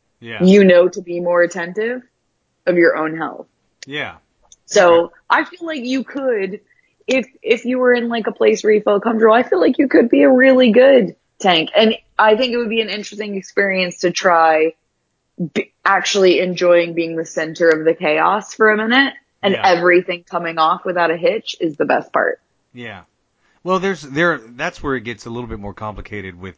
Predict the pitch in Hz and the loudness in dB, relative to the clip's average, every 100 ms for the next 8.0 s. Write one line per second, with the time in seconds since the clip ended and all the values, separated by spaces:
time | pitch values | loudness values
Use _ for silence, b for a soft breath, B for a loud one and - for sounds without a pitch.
0 | 98 101 95 92 90 90 87 _ 113 104 | -16 -16 -14 -16 -18 -20 -20 _ -14 -12
1 | 117 147 131 120 120 101 101 139 - 120 | -8 -8 -6 -10 -10 -12 -10 -10 -8 -8
2 | 123 135 - _ _ _ _ _ - 110 | -6 -10 -14 _ _ _ _ _ -12 -10
3 | 113 131 - 135 139 160 175 185 180 160 | -10 -12 -10 -8 -6 -8 -10 -12 -12 -16
4 | - 127 - 120 131 127 - - 120 110 | -16 -18 -14 -14 -14 -16 -16 -14 -12 -14
5 | - 107 104 104 98 117 113 101 107 104 | -16 -14 -12 -14 -14 -16 -16 -18 -16 -14
6 | 101 101 95 92 - 104 101 92 92 90 | -14 -16 -16 -20 -12 -12 -12 -16 -20 -20
7 | 95 98 120 120 - 104 107 104 95 - | -20 -20 -20 -20 -20 -18 -14 -14 -16 -20